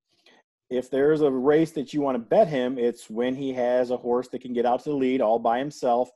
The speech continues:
and he just has to stay out of his own way. So, where normally I would discount the jockey, uh, in this situation, I can't.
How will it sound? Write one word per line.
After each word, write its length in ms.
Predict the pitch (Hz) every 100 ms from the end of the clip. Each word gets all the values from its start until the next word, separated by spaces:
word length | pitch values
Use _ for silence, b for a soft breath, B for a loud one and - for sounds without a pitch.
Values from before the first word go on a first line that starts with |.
| _ _ -
and 100 | 123
he 80 | 127
just 180 | 135 -
has 220 | 135 -
to 60 |
stay 280 | - - 135
out 160 | 135 131
of 100 | 127
his 140 | 120
own 380 | 120 135 127 117
way. 300 | 123 101 80
So, 400 | - 113 101 98 _ b b b _ -
where 260 | 117 120
normally 480 | 120 135 160 151 131
I 100 | 113
would 200 | 107 101
discount 600 | 101 131 - - 135 139 _
the 100 | 120 107
jockey, 600 | 113 120 127 139 143 139 _ -
uh, 260 | 98 95 92 101 -
in 80 | 117
this 140 | 139
situation, 460 | - 123 117 120 101
I 80 | 95 -
can't. 280 | 131 127